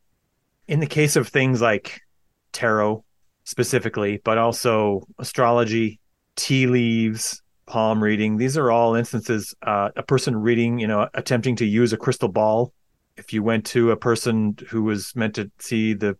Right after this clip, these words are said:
future and they didn't have a crystal ball when perhaps they should have, it would have a much different effect, because it,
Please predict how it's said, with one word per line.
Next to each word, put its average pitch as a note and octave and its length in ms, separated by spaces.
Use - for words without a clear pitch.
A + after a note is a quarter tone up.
future A2 460
and G2+ 140
they G2+ 120
didn't A2 220
have A#2 160
a A#2 60
crystal C3 280
ball A2+ 340
when G2+ 220
perhaps G#2 300
they G2 140
should A2+ 200
have, G#2+ 260
it C3+ 40
would B2 120
have A2+ 140
a A2 60
much A#2 260
different A#2 400
effect, - 500
because A#2+ 360
it, B2 160